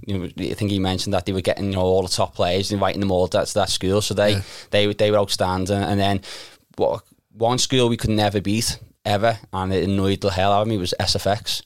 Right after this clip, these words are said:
Speaker 2: S F X,
Speaker 1: They just
Speaker 2: yeah.
Speaker 1: seemed to be twice the size of us, and we, we could be winning three nil with ten minutes to go and get beat four three. You know, it's just, they were just a bit of a bogey side, but they just done a number of us. And,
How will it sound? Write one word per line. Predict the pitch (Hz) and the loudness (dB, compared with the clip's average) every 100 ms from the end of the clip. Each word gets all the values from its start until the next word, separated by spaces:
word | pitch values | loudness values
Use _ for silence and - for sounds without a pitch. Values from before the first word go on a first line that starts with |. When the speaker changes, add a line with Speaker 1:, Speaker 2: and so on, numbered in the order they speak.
| - | -8
Speaker 2:
S | 95 95 | -6 -4
F | - | -4
X, | 98 | -4
Speaker 1:
They | |
just | 110 113 | 0 2
Speaker 2:
yeah. | 101 | 2
Speaker 1:
seemed | 117 | 0
to | 104 | -2
be | 113 | -2
twice | - 107 98 | 0 0 0
the | 107 | 0
size | 110 98 98 110 | 2 4 2 2
of | |
us, | 113 | 0
and | 117 110 | 2 2
we, | 110 110 | 0 0
we | - | -2
could | 127 | 0
be | 117 | 0
winning | 110 110 120 | 2 2 0
three | 123 110 | 0 0
nil | 98 104 | 2 2
with | 120 123 | 0 -2
ten | - 110 | -2 0
minutes | 98 98 | -2 -4
to | 98 | 0
go | 92 | 2
and | 110 | 2
get | 113 | 0
beat | 104 101 | -2 -2
four | 117 113 | 2 2
three. | 110 98 | 2 0
You | 113 120 | 2 0
know, | 107 | 0
it's | |
just, | 123 113 - - - | 0 -2 -6 -16 -4
they | |
were | 113 | -2
just | 117 | 0
a | 120 | 0
bit | 117 | 2
of | |
a | 107 | 2
bogey | 104 95 110 | 2 2 0
side, | 113 123 123 120 | 0 2 2 2
but | 110 101 113 | 2 0 0
they | |
just | 107 120 - - - - | -2 -2 -4 -12 -18 -4
done | 120 | 0
a | 107 | 2
number | 104 110 117 | 2 2 2
of | 120 | 2
us. | 120 | 0
And, | 113 107 | 0 0